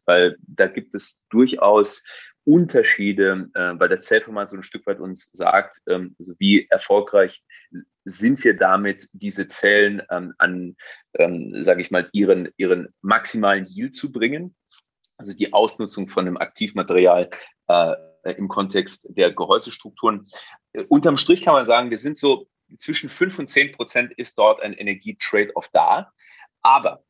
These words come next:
zur gleichen Zeit muss man ja betrachten, dass die, ähm, spezifischen Energiedichten, also volumetrische, gravimetrische Energiedichte,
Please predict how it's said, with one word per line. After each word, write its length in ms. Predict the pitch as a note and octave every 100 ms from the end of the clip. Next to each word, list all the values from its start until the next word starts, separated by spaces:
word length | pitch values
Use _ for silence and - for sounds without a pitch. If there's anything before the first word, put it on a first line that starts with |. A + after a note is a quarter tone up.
| _ _
zur 200 | - A2
gleichen 420 | G#2 G#2 E3+ F#3+
Zeit 460 | D3 - C3 A#2+ -
muss 340 | G#2+ B2+ D#3+ -
man 200 | B2+ A#2
ja 240 | A2+ A2+
betrachten, 800 | - G2+ A#2 B2+ - - F2 -
dass 300 | - G2 -
die, 240 | - G2+ G2
ähm, 400 | F2+ G2 F2+ F2
spezifischen 920 | - - G#2 - D#3 - - B2+ A2+ -
Energiedichten, 800 | G#2+ G#2 G2+ C3 G2 - _ -
also 320 | - F2 -
volumetrische, 640 | A2+ B2+ A2+ A2 A2 G2 F#2+
gravimetrische 720 | G2+ A#2 G#2+ G#2 G2 G2+ -
Energiedichte, 800 | F#2+ F#2 - F#2+ F#2+ - G2 F#2